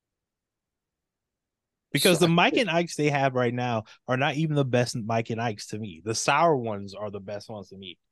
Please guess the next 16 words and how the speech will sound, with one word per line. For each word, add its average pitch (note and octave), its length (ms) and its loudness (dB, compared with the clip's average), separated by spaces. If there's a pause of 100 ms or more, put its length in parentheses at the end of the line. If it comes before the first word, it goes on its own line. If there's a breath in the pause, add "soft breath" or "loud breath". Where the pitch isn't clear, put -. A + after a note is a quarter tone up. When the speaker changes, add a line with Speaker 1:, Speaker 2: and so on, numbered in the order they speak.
(100)
Speaker 2:
Mm-hmm. G#2 240 -4 (200)
Speaker 1:
I A2+ 60 -8
will G#2+ 80 -6
fight A#2+ 360 -8
for A2+ 160 -4
the G2+ 100 -8
sour G#2 320 -4
Mike G2 260 -8
and F#2 100 -12
Ikes. - 340 -16 (260)
But G#2+ 160 -4
the A2 100 -2
regular F3+ 320 0
ones, F#3+ 480 -4 (1000)
they're C3 200 -6
okay. D#3 520 -4